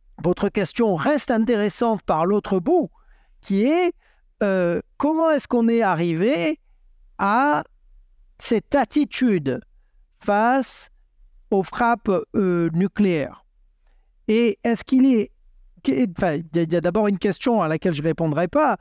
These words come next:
mais qui est, est-ce qu'on devrait les appeler, vous avez dit tout à l'heure acceptation, et après vous avez dit, ah, peut-être oubli,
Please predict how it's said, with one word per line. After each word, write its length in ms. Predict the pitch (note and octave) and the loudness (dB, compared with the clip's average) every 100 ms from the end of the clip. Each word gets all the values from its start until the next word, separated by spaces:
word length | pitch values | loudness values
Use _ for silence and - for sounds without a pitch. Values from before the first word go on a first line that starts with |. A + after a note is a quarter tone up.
| _ _ - | _ _ -6
mais 160 | E3 E3 | -4 -2
qui 240 | G#3+ A#3 | 0 2
est, 240 | C#4+ C#4+ - _ _ - | 2 0 -4 _ _ -6
est-ce 160 | G3+ - | -4 0
qu'on 160 | A#3 | 2
devrait 400 | A#3 A#3+ A#3 B3+ | 2 2 2 2
les 180 | A3+ E3+ | 2 2
appeler, 440 | F#3 E3+ G3+ G#3+ F3 | 0 0 0 2 2
vous 120 | D#3 | 0
avez 160 | D#3+ | 0
dit 140 | F3 G3 | 0 -2
tout 180 | - E3+ | -2 -2
à 60 | |
l'heure 140 | D#3+ D#3 | 0 0
acceptation, 1000 | F3 - F3 - E3+ - G#3 G#3+ G#3 - _ _ | -2 -2 -4 -2 -4 -2 -2 0 -2 -4 _ _
et 40 | E3 | -4
après 180 | D3 G3+ | 0 0
vous 140 | F3+ | 2
avez 140 | E3+ | 0
dit, 100 | E3+ | 2
ah, 100 | F3+ | 0
peut-être 340 | F3+ F#3 A3+ - - | 0 0 -2 -2 -2
oubli, 640 | A3+ F#3+ D4+ D#4+ G3+ A3 | 0 2 2 2 2 -2